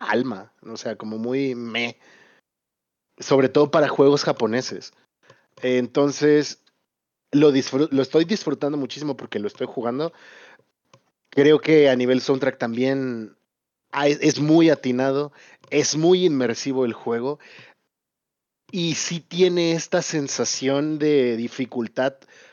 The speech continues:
profunda que son los Souls-like. Y ya dependerá de cada persona, ¿no? Porque sabemos que los Souls-like son juegos que pueden llegar a ser frustrantes,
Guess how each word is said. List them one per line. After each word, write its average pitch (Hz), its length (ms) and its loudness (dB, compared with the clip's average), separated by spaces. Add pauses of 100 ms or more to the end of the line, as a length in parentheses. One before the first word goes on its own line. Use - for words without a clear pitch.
(160)
profunda 156 600 0
que 135 160 -6
son 139 260 -6
los 131 140 -6
Souls-like. 185 720 -4 (1400)
Y 156 560 4
ya 165 140 4
dependerá 160 380 0
de 151 100 2
cada 147 240 2
persona, 113 380 -8
¿no? 117 160 -10
Porque 104 380 -14
sabemos 123 480 -4
que 135 80 -4
los 113 140 -2
Souls-like 120 420 -2
son 127 140 -8
juegos 127 260 -2
que 117 80 -10
pueden 123 200 -6
llegar 117 200 0
a 113 60 0
ser - 180 -4
frustrantes, 139 880 -2